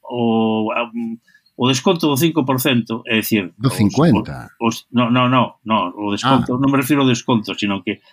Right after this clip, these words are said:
Speaker 2: Ah,
Speaker 1: hai,
Speaker 2: do,
Speaker 1: hai,
Speaker 2: o, o
Speaker 1: hai
Speaker 2: desconto na
Speaker 1: precisión.
Speaker 2: velocidade, na
Speaker 1: Hai
Speaker 2: velocidade.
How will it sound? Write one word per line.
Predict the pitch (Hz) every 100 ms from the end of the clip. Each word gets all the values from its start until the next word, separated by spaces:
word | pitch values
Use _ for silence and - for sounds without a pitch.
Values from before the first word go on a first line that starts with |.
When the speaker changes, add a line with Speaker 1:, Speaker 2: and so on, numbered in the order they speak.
| -
Speaker 2:
Ah, | 131 151
Speaker 1:
hai, | 156
Speaker 2:
do, | 165
Speaker 1:
hai, | 160 151 - -
Speaker 2:
o, | 139
o | 139
Speaker 1:
hai | 147
Speaker 2:
desconto | 151 180 202 208
na |
Speaker 1:
precisión. | 202
Speaker 2:
velocidade, | 196 185 165 147 143 120 98
na | 98
Speaker 1:
Hai | 120
Speaker 2:
velocidade. | 131 143 131 107